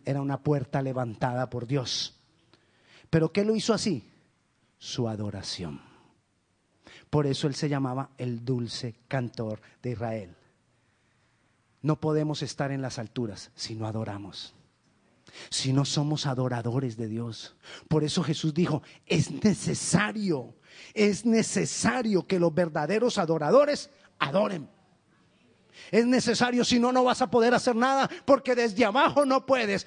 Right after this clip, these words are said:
Y la única manera de estar arriba es a través de la adoración.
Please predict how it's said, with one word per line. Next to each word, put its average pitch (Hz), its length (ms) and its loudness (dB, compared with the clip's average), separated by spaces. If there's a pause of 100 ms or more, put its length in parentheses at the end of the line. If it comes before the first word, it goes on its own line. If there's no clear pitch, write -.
(140)
Y 254 80 6
la 262 80 8
única 294 320 4
manera 269 340 4
de 233 60 6
estar 302 240 4
arriba 330 400 4 (100)
es 208 140 2
a 254 80 4
través 254 240 4
de 254 80 0
la 247 80 6
adoración. 202 600 2